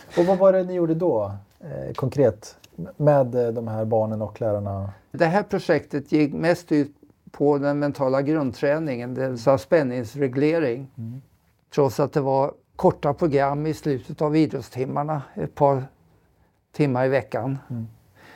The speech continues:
Speaker 2: så gav det väldigt bra resultat både på skolresultaten men också på psykosomatiska områden, mindre huvudvärk, mindre ont i magen, man mådde bättre och så vidare.
Speaker 1: Mm.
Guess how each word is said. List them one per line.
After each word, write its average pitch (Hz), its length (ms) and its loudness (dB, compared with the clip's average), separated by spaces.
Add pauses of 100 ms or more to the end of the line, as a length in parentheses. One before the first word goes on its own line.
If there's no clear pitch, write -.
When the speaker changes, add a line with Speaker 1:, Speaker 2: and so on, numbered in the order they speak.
(160)
Speaker 2:
så - 140 0
gav 131 240 2
det 143 60 2
väldigt 151 320 0
bra 139 180 2
resultat 131 480 -4
både 135 220 0
på 151 140 -2
skolresultaten 139 1200 -2 (100)
men 143 240 -2
också 135 300 0
på 143 380 0 (760)
psykosomatiska 143 880 0
områden, 143 640 0
mindre 147 360 0
huvudvärk, 139 680 -2
mindre 143 380 0
ont 143 220 0
i 151 60 0
magen, 135 640 -2 (640)
man 131 140 0
mådde 139 340 2
bättre 135 460 -2
och 127 120 -6
så - 120 -10
vidare. 131 360 -4
Speaker 1:
Mm. 117 160 -6